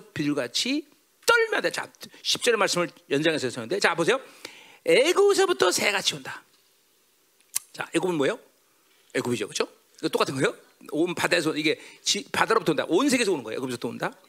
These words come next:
또 아수에도 비둘같이 떨면다. 자, 근데 중요한 건 뭐냐면 새, 비둘기같이 온다. 새같이 온다. 칠 장에서 이스라엘을 어떻게 비유해서?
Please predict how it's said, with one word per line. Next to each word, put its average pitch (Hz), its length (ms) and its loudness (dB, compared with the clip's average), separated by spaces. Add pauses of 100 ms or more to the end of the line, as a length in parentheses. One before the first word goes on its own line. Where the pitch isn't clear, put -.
또 294 200 2 (360)
아수에도 254 560 2 (180)
비둘같이 277 560 0
떨면다. 269 400 0 (300)
자, - 260 2 (460)
근데 381 140 2
중요한 359 260 4
건 370 60 0
뭐냐면 330 460 2
새, - 220 -2 (120)
비둘기같이 415 600 2
온다. - 160 -6
새같이 - 400 0
온다. 139 200 -2 (340)
칠 427 180 2
장에서 392 380 2 (360)
이스라엘을 330 360 4
어떻게 294 200 2
비유해서? 294 360 2